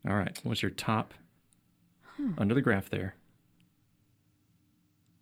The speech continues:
Speaker 1: Mine is
Speaker 2: Most
Speaker 1: TikTok
Speaker 2: used.
Speaker 1: at twelve hours, thirty-two minutes.
Speaker 2: Oof.
Speaker 1: My number two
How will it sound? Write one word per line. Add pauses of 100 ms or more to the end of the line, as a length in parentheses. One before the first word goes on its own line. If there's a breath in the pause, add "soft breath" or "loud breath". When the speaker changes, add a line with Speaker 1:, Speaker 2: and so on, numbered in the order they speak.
(100)
Speaker 1:
Mine
is
Speaker 2:
Most
Speaker 1:
TikTok
Speaker 2:
used. (260)
Speaker 1:
at
twelve
hours,
thirty-two
minutes.
Speaker 2:
Oof.
Speaker 1:
My
number
two